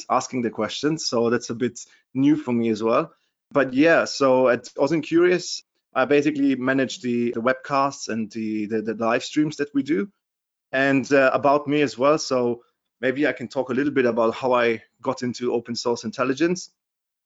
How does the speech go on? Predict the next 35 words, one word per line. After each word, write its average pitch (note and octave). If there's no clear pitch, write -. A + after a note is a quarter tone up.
'cause -
that's C#3+
also B2+
one B2
of A#2+
the A2+
questions A#2
I A#2+
always A#2+
ask A2+
our G2+
guests. A#2
So -
I D3
guess, D3+
um, C3
there's C3+
no D#3+
really D#3
straight B2+
career C3
path -
as A#2
for A2
everyone. C3+
So -
my C3+
career C#3+
path C#3
was A#2+
also, B2+
I A#2
would C#3
say, A#2
interesting, F#3